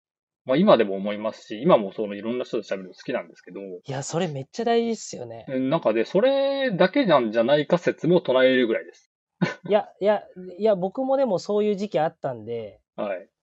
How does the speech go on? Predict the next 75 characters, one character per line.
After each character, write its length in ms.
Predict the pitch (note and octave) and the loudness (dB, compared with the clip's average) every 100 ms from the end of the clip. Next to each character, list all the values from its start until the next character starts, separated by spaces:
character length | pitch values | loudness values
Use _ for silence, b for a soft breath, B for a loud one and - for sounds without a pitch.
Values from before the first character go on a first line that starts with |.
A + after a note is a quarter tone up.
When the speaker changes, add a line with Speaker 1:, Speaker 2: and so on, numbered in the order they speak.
| _ _ | _ _
Speaker 2:
壁 320 | - D#3+ D#3+ | -6 0 2
打 100 | D#3 | 0
ち 160 | D3+ D3 | -4 -8
し 80 | |
て 120 | - D3+ | -4 -2
も 100 | D3 | -2
ら 140 | D3 | -2
っ 40 | |
て 160 | C#3 C#3+ | -4 -8
た 120 | C3+ | -8
時 160 | A#2 A#2 | -8 -12
期 140 | A#2 | -16
が。 260 | A2 A#2 A2 _ _ _ _ _ _ - | -12 -12 -12 _ _ _ _ _ _ 0
Speaker 1:
は 140 | A#2+ | 6
い 40 | A#2 | 8
は 220 | A2 A2 | 6 4
い。 40 | |
ま 120 | C3 | 4
あ、 40 | D#3 | 4
い 80 | E3+ | 6
ろ 160 | E3 E3 | 6 6
ん 80 | |
な 80 | E3+ | 4
人 100 | E3 | 2
と 80 | C3+ | 2
話 240 | A2+ G#2+ | 0 0
す 20 | - | -2
っ 20 | |
て 60 | |
や 60 | F#2 | -14
つ 60 | _ | _
で 60 | |
す 100 | - | -12
ね。 180 | D#3+ G3+ - | -8 -6 -6
あ 60 | |
の、 40 | A2 | -4
Speaker 2:
そ 140 | G3+ | -2
う 60 | F#3+ | -2
そ 140 | F#3+ | -2
う 40 | |
そ 140 | E3 F3+ | -2 -2
う 40 | |
そ 120 | E3 | -2
う 40 | E3 | -4
そ 120 | D3+ | -2
う。 20 | |
Speaker 1:
別 40 | C#3+ | -6
に 120 | - | -6
関 20 | |
係 40 | D#3+ | -6
な 60 | |
く 0 | |
ね。 180 | D#3+ D#3+ | -6 -6
Speaker 2:
あ 80 | D#3 | -8
の、 40 | |
わ-、 140 | E3+ F#3+ | -2 -2
Speaker 1:
う 20 | |
ん。 40 | F3 | 2
Speaker 2:
割 260 | G3 G3 | 2 2
と 180 | F3 F#3 | 0 -2
一 240 | F3 F#3+ F#3 | -2 -4 0
回 200 | E3 D3+ | 0 0
り 80 | |
と 120 | C#3+ C3+ | -4 -6
か。 380 | C3+ C3 A#2+ - _ - | -6 -6 -6 -12 _ 4
Speaker 1:
は 140 | D#3 | 6
い 40 | |
は 120 | B2 A#2 | 8 6
い 40 | |
は 100 | G#2+ | 4
い 40 | |
は 60 | G2+ | 0
い 20 | |
は 60 | |
い。 40 | G#2+ | -4